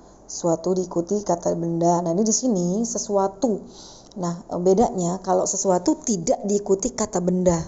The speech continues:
membayar sesuatu gitu. Tapi kalau suatu diikuti kata benda, eh, suatu waktu. Nah, itu kan benda ya, Nak, ya. Sebenarnya, tapi kalau, eh,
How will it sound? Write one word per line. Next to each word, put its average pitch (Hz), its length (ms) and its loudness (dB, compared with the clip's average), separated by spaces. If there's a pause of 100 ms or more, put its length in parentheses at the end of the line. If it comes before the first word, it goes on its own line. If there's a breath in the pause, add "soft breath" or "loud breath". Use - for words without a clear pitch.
(500)
membayar 170 320 6
sesuatu 170 560 2
gitu. 151 160 0
Tapi 262 160 2
kalau - 240 0
suatu 294 400 2
diikuti 190 400 4
kata 196 240 4
benda, 180 240 4 (560 loud breath)
eh, 175 240 2
suatu 185 560 0
waktu. 175 400 -2
Nah, 165 160 -6
itu 175 80 -4
kan 226 240 0 (640)
benda 214 240 6
ya, 185 80 4
Nak, 180 160 2
ya. 185 240 2
Sebenarnya, 185 400 2
tapi 233 80 0
kalau, 247 140 2 (420 loud breath)
eh, 185 140 0